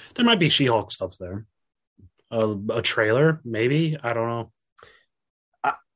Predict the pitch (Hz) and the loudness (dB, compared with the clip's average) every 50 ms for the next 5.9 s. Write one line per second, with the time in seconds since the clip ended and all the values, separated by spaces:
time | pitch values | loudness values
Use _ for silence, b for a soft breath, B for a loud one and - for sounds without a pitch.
0 | _ - 131 156 208 247 285 262 190 160 175 190 214 190 214 214 190 - - 180 | _ 2 4 4 6 6 4 4 4 4 4 4 4 2 2 0 0 2 2 2
1 | 156 143 131 127 127 151 175 175 - 214 208 190 - - 202 196 202 202 190 - | 2 2 2 2 4 4 2 2 2 0 0 0 0 -2 2 4 4 2 2 0
2 | - 208 196 202 208 220 220 202 190 - 151 127 139 139 143 151 147 147 151 151 | -2 -2 0 2 0 0 0 -2 -4 -6 -6 -4 -2 -2 -2 -2 -2 0 2 2
3 | 143 135 127 120 120 131 143 143 143 135 127 120 117 117 135 156 160 147 135 - | 2 0 -2 -4 -2 -2 -2 -2 -2 -4 -4 -4 -2 -2 -2 -4 -4 -8 -10 -6
4 | - 143 131 135 135 139 143 151 147 - - 120 113 110 - - 120 120 123 139 | -4 -2 0 0 2 0 0 -2 -2 -6 -10 -10 -8 -8 -6 -4 0 0 0 0
5 | 160 190 190 - - - - _ _ _ _ - 123 107 107 101 104 | 0 -2 -4 -8 -10 -12 -14 _ _ _ _ -10 -10 -8 -8 -10 -12